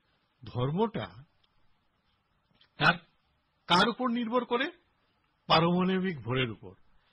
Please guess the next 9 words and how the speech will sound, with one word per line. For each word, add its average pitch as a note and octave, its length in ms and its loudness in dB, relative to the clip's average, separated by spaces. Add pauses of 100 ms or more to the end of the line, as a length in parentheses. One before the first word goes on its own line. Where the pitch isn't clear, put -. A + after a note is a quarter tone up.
(600)
পারমাণবিক E3+ 440 0
ভরের G3+ 260 2
ক্রম F3+ 360 0
অনুযায়ী, A#2 340 -4 (280)
এবং A3+ 340 2
একটা A3 180 -2
নির্দিষ্ট F#3 540 -2
ক্রমের G#3+ 420 0
পরে G#3+ 380 0